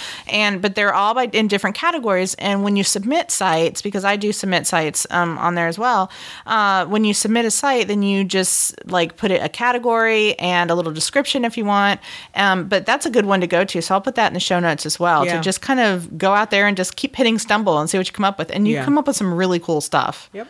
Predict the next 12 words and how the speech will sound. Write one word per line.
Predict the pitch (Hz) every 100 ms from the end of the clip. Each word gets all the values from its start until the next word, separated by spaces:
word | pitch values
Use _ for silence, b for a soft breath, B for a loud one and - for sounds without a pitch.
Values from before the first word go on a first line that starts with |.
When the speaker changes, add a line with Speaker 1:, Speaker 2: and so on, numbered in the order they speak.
| b b b -
Speaker 2:
Okay, | 294 381 233
so | 190
that | 214 254
is | 269 226
the | 226 220 226 226 220 185 - -
quote | - 214 220 277
of | 196 185
the | 175
week, | 196 302 -
along | 185 165 170 185 196
with | 190
some | - 190 185 180 170